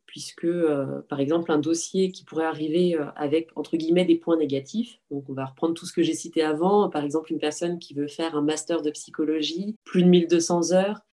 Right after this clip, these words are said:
et qui est cadre sup dans son actuelle entreprise. Bon, nous, on va prendre son dossier et on va vraiment travailler en amont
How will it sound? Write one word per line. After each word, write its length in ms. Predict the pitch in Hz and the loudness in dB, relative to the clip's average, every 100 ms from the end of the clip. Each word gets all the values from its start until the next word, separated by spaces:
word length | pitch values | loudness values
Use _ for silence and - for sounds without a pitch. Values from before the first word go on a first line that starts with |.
| - | -2
et 160 | 175 175 | 0 0
qui 220 | - 180 | 2 4
est 100 | 165 | 4
cadre 480 | - 185 175 160 165 | 4 4 4 4 2
sup 460 | - 190 185 - | 0 -6 -4 -2
dans 180 | 156 151 | 0 0
son 220 | 151 160 | 0 -2
actuelle 320 | 156 156 170 | -2 -2 -2
entreprise. 640 | 156 147 147 - 190 220 160 - _ | -2 -2 -8 -6 -2 -2 -4 -12 _
Bon, 80 | 147 | 2
nous, 140 | 156 | 4
on 100 | 202 | 4
va 120 | 165 156 | 4 2
prendre 220 | 180 170 | 0 -2
son 160 | - | 0
dossier 600 | 151 147 - 180 208 226 - | 0 0 -2 -2 0 -2 0
et 80 | 160 | 2
on 60 | |
va 160 | 147 139 | 2 0
vraiment 280 | 147 170 196 | 2 0 0
travailler 400 | - 175 170 160 | -2 0 2 2
en 140 | 160 | 2
amont 360 | 156 156 190 | 2 0 -2